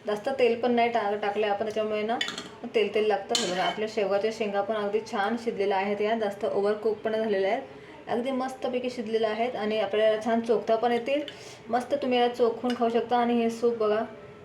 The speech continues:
किती छान अशी कन्सिस्टन्सी आलेली आहे, अगदी याला आपण छान पिऊ शकतो, खूपच पौष्टिक असतं.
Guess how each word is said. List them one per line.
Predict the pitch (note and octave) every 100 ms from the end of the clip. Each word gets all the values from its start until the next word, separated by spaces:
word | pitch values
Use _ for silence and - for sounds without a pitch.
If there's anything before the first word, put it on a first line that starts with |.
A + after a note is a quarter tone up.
| -
किती | B3 B3
छान | B3 A3+
अशी | A3+ A#3+
कन्सिस्टन्सी | A3+ G#3+ A3+ A3+ A3+ G#3 A#3
आलेली | A3 A3
आहे, | G#3+ A#3 D4 - - - -
अगदी | A3
याला | A3 G#3+
आपण | A#3 A3+
छान | A#3 G3+
पिऊ | G#3 A#3+
शकतो, | B3 A#3 - A#3 A#3+
खूपच | A3+ B3+
पौष्टिक | C4 G3 - - A3+
असतं. | A3+ - C4+